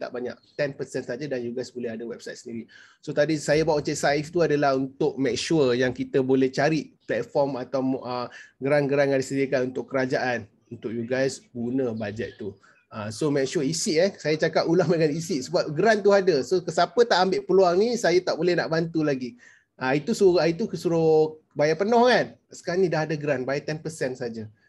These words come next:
Ah, ni pula performance max. That's why saya begitu yakin for this year kita boleh, kita boleh bergerak lebih jauh bersama, bersama. Itu yang paling penting lah.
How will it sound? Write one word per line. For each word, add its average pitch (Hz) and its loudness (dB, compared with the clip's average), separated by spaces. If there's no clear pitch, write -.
Ah, 113 -8
ni 135 -2
pula 156 -2
performance 135 -2
max. 135 -2
That's 120 -8
why 143 -2
saya 127 -2
begitu 113 -8
yakin 123 -4
for 113 -6
this 117 -8
year 135 2
kita 135 -6
boleh, 110 -2
kita 120 -8
boleh 113 -4
bergerak 120 -2
lebih 120 -4
jauh 131 -2
bersama, 113 -4
bersama. 117 -6
Itu - -16
yang 123 -4
paling 110 -6
penting 113 -4
lah. 139 -2